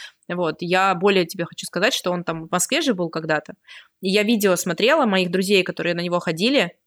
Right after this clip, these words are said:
это Олимпийский был, ну, то есть, когда он реально говорит там этой толпе, там, не знаю, там, че, прыгайте, поклоняйтесь Богу, там, молитесь вместе со мной, и все люди это делают, ну, блин.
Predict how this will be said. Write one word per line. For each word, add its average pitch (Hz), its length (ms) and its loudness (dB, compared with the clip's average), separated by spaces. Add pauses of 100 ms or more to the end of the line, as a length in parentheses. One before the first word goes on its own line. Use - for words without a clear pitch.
это 170 200 -4
Олимпийский 165 520 0
был, 175 320 -2 (460)
ну, 208 60 2
то 202 100 2
есть, 180 140 0
когда 190 320 0
он 180 140 2
реально 180 340 2
говорит 180 400 0
там 156 220 0
этой 165 180 -4
толпе, 175 540 0
там, 156 200 -8
не 170 60 -8
знаю, 165 300 -2
там, 156 140 -10
че, 165 200 -4
прыгайте, 196 600 0
поклоняйтесь 180 680 -2
Богу, 185 360 2
там, 156 240 -2
молитесь 185 400 -2
вместе 170 240 -4
со 185 100 -2
мной, 214 200 4
и - 20 -2
все - 180 0
люди 185 240 0
это 170 160 0
делают, 202 480 2
ну, 165 140 -6
блин. 160 420 -8